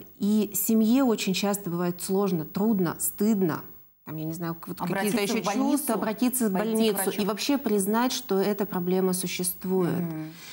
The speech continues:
Speaker 1: И общаясь с близкими, я часто слышу:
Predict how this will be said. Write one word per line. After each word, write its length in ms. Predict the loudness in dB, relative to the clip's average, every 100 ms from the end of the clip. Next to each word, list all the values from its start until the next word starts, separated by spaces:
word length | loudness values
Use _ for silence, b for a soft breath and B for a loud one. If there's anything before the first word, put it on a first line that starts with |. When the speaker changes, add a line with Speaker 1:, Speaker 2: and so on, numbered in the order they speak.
| B B -4
Speaker 1:
И 260 | 0 0 0
общаясь 520 | -4 -2 2 2 2
с 60 |
близкими, 460 | 0 2 2 2 2
я 280 | 2 2 -2
часто 420 | -2 -2 -2 -2
слышу: 460 | 0 2 0 0